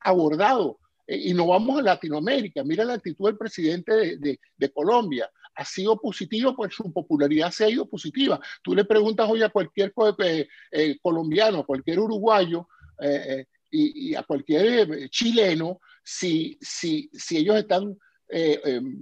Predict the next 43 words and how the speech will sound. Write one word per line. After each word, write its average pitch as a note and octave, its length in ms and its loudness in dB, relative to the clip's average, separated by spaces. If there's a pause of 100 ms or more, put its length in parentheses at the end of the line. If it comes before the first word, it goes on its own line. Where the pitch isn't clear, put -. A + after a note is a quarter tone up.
(100)
satisfechos F3+ 840 0
de D#3+ 120 -4
la, D3+ 260 -2
de D#3 180 -4
la D3+ 120 0
respuesta F3+ 640 -4
de D3 80 -2
su D#3 140 -2
gobierno G3+ 440 0
ante D#3 260 -4
la C3+ 120 0
pandemia, C#3+ 580 -4 (260)
te D#3 120 2
van D#3 180 0
a F3+ 60 0
decir F3 280 -2
sí, C#4+ 380 -2 (260)
porque E3+ 240 0
primero F3 360 2
la C4+ 100 6
reconocieron, E3+ 800 -2 (280)
segundo A3 480 0
tomaron G#3 380 -2
medidas, C#3 500 0 (320)
tercero A#3+ 440 2
compraron G#3+ 440 0
vacunas, F3 560 2 (320)
cuarto A3+ 600 0
no G3 160 -4
han G#3 80 -6
salido A#3 320 -4
a A#3 40 -2
decir G3+ 220 -6
a A#3 60 -2
la G3+ 120 -4
gente G#3 380 -8 (160)
que, F3 300 -8 (100)
que E3+ 80 -4
ellos F3+ 220 -2
no G#3 80 -6
usan G#3 320 -4
el G#3+ 100 -6
tapaboca, G#3+ 640 -2